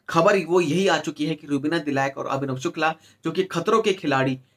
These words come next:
के next सी-, season में दिखने वाले हैं और रोहित शेट्टी के साथ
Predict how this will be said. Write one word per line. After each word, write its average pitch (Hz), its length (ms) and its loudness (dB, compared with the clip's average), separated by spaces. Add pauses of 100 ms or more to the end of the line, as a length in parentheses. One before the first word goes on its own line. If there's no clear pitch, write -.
(100)
के 147 100 -4
next 185 300 -2
सी-, - 560 -2
season 180 340 0
में 160 180 0 (300)
दिखने 160 360 0
वाले 160 240 2
हैं 175 160 -6
और 135 220 -6
रोहित 202 160 4
शेट्टी - 300 -4
के 151 140 -4
साथ - 340 -6